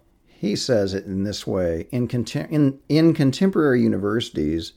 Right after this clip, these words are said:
in the social sciences and humanities, calling oneself doctor is thought bush league." He thinks Jill Biden is bush league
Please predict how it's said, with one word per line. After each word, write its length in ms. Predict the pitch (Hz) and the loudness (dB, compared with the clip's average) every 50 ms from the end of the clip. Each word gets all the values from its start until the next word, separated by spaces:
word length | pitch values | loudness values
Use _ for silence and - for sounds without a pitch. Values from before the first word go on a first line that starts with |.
| _ _ - | _ _ -6
in 120 | 92 92 | -4 -4
the 80 | 92 92 | -4 -4
social 340 | - - 113 110 95 - 113 | -2 -2 -2 -2 -2 -4 -6
sciences 480 | - - 101 98 98 - - 92 90 | -4 -4 -4 -4 -4 -4 -6 -8 -6
and 120 | 90 92 98 | -6 -4 -4
humanities, 580 | 95 90 87 90 104 113 107 78 78 82 80 | -2 -2 -2 -2 -4 -4 -4 -4 -6 -8 -8
calling 360 | - - 92 92 98 110 107 | -8 -6 -6 -4 -2 -2 -4
oneself 400 | 104 95 98 92 - 92 80 - - | -4 -4 -6 -6 -6 -8 -8 -6 -6
doctor 420 | - 76 82 - - - 76 76 | -4 -4 -4 -4 -6 -6 -6 -6
is 280 | - - 85 78 - - | -6 -6 -8 -8 -8 -10
thought 440 | - - 69 69 71 - - - - | -8 -6 -6 -6 -6 -10 -12 -10 -6
bush 300 | - 92 92 - - - | -4 -4 -4 -6 -6 -8
league." 320 | 85 78 71 69 - - _ _ _ - - - - _ | -6 -4 -4 -6 -8 -10 _ _ _ -20 -20 -20 -20 _
He 100 | - - | -4 -2
thinks 220 | 110 202 147 123 - | 0 0 0 0 -2
Jill 220 | - 120 110 98 | -2 -2 -2 0
Biden 440 | 95 92 92 92 98 98 95 87 85 | 0 0 0 0 0 0 -2 -2 -4
is 160 | 80 87 95 | -4 -6 -8
bush 400 | - 117 110 101 101 104 - - | -10 -6 -4 -4 -4 -4 -6 -8
league 460 | - 92 82 78 78 73 73 85 90 | -6 -4 -2 0 0 -2 -2 -6 -8